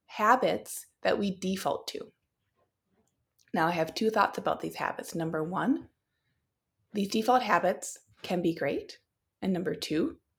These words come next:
well, okay, I have more thoughts on this. Number one, the default habits can be great. Number two, the default habits can be not so great. And the only problem with the habits is how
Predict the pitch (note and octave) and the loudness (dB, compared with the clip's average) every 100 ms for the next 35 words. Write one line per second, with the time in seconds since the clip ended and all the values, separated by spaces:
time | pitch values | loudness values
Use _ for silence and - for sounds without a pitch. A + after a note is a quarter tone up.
0 | _ - - - F3 - - E3 - F3 | _ -2 -2 -2 -2 -2 -4 -4 -4 -4
1 | - - - - - F3+ F3+ F3+ G#3 A3 | -4 -6 -6 -8 -2 0 2 4 4 4
2 | G3+ F3+ F3+ F3+ D#3+ D#3+ - E3 E3 D3 | 2 2 0 0 0 0 -6 -8 -6 -4
3 | E3 - - - - E3+ D#3 D3+ - C4+ | -4 -6 -20 -12 -4 0 0 -2 0 2
4 | C#4+ A#3 - - F#3 F#3 F3+ G3 F3 D#3 | 2 0 -2 -4 -2 0 -2 -4 -2 -4
5 | E3+ - E3 D#3 D#3 - E3 - - D#3 | -4 -6 -6 -4 -6 -4 -4 -4 -4 -8
6 | - - - - - _ F3+ E3+ E3+ - | -6 -10 -12 -20 -20 _ -2 0 -2 0
7 | - - - F#3+ A3+ C4 A#3+ - F#3+ G#3+ | 0 0 -2 0 2 2 0 -2 0 0
8 | F3 D#3 D3+ D#3 - C#3+ E3+ F3 - - | 0 -6 -8 -6 -2 0 2 0 0 -2
9 | - - G3 G#3 B3+ C4+ | -2 -2 2 6 6 4